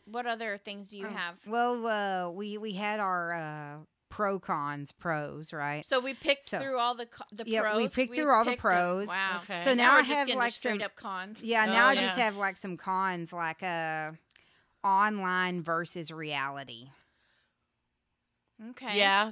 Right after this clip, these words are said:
Speaker 3: that
Speaker 2: Yeah.
Speaker 3: one, um, that one's a hard one because, yeah, people, people look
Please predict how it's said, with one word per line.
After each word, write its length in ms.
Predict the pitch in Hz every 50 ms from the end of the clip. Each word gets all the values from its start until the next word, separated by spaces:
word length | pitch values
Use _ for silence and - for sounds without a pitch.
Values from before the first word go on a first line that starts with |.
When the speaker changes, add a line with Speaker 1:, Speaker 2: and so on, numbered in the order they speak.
| 190
Speaker 3:
that 220 | 185 220 226 240 254
Speaker 2:
Yeah. 40 | -
Speaker 3:
one, 320 | 277 285 277 269 269 233 -
um, 480 | 226 233 233 226 226 220 214 214 202 190 _ _ _ _ _ _ _ _ _ _ _ _ _ _ _ _ _ _ _ _ _ _ -
that 180 | 233 254 302
one's 160 | 349 494 -
a 60 | - 349
hard 380 | - - 220 202 202 208 196
one 180 | 196 185 180 175
because, 420 | 175 196 180 - - 202 180 - -
yeah, 160 | 220 214 214
people, 760 | 214 - - 269 277 - - 294 262 254 247 247 240 214 202 _ _ _ _ - - - - - - - - _ _ _ _ _ _ _ _ _ _ _ _ _ _ _ _ _ _ _ _ _ _ _ _ _ _ _ _ _ _ _ _ _ _ _ _ _ _ _ _ _ _ _ _ _ _ _ _ _ _ _ - - _ _ _
people 680 | - - 226 254 247 - 285 285 269 269 269 269 247 -
look 360 | - 185 175 190 202 214 226